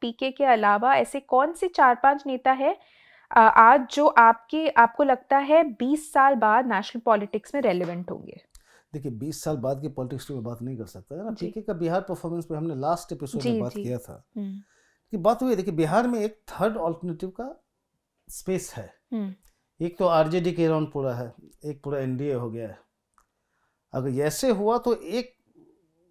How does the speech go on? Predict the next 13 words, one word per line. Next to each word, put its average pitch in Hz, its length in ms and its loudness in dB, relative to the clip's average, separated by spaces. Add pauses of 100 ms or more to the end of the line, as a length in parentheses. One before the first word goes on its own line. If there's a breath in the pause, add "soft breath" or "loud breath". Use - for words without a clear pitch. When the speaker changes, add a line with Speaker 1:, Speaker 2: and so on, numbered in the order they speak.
(180)
Speaker 2:
उसके - 260 -10
पॉलिटिक्स 226 420 -4
में 226 60 -6
एक 190 80 -10
स्पेस - 460 -4
है 208 180 0
प्रशांत 160 400 -8
किशोर 135 240 -12
टाइप 117 220 -14
की 117 60 -18
पॉलिटिक्स 107 380 -18
के 95 120 -20
लिए। 73 140 -20